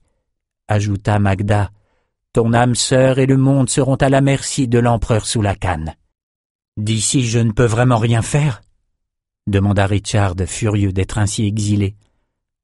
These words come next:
Vous en êtes sûr ? » Magda secoua tristement la tête. Déna resserra son étreinte afin de réconforter le sourcier. Il ne se sentit pas mieux, brûlant toujours de haine contre Soulakan,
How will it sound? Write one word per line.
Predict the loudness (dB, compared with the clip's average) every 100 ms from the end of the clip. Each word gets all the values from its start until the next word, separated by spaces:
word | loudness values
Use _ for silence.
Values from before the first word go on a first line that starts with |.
| -2
Vous | 0 2
en | 0
êtes | 0
sûr ? » | 0 0 0 -8 _ _ _ _ _ _ _ _ _ _ -4
Magda | -2 -2 0 0 0
secoua | -2 0 0
tristement | 0 -2 -2 -2 0
la | 0
tête. | -2 -6 -10 -12 -20 -20 _ _ _ _ _ _ _ _ _ -2
Déna | 2 4 4 2
resserra | 2 0 0 0 2
son | 2 2 0
étreinte | 0 0 -2 0
afin | -2 -2 -2 0
de |
réconforter | 0 0 -2 -2 -4 -2 -2
le | -2
sourcier. | -4 -6 -6 -8 -10 -16 _ _ _ _ _ _ _ _ _ _
Il | -2 0
ne | 0
se | 0
sentit | -2 -2 -2 -2
pas | 0
mieux, | 2 2 0
brûlant | 0 0 2 0
toujours | -4 -4 -2
de | -2 -2 -2
haine | -2 -2
contre | -4 -4
Soulakan, | -4 -2 -2 0 0 0